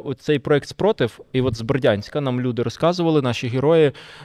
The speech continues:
а, одна жінка, яка керувала там, а, м, е, туристичною агенцією, а, вона розказувала про те, що,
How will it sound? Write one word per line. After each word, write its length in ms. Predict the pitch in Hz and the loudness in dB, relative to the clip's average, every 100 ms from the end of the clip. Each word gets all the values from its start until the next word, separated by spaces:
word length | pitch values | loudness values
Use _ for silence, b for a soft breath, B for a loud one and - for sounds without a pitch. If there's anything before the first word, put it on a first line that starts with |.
| B | B
а, 520 | 120 120 120 120 117 | 2 4 4 4 4
одна 340 | 123 123 135 123 | 2 2 0 2
жінка, 320 | 165 196 165 | 0 0 2
яка 320 | 135 - 123 | 2 0 -2
керувала 520 | - 131 131 123 120 | 0 0 4 4 2
там, 400 | 113 120 117 113 | 2 2 2 2
а, 640 | 110 110 117 117 113 113 110 | 0 0 0 2 2 2 0
м, 1300 | 113 117 117 117 117 117 117 - 123 123 135 131 123 | -2 -4 -6 -6 -6 -6 -8 -12 -14 -14 -12 -8 -4
е, 440 | 120 117 113 110 107 - | 0 0 0 0 -4 -4
туристичною 540 | - 127 - - 131 123 | -2 0 0 0 2 4
агенцією, 420 | 202 - 131 110 B B B B B B B B B B | 2 2 0 0 B B B B B B B B B B
а, 220 | 135 143 | 0 2
вона 240 | 127 156 202 | 2 4 4
розказувала 720 | 180 202 196 175 170 160 147 | 4 2 4 4 6 6 4
про 220 | 160 160 | 2 2
те, 220 | 190 202 | 4 2
що, 420 | - - 156 143 | 2 4 4 4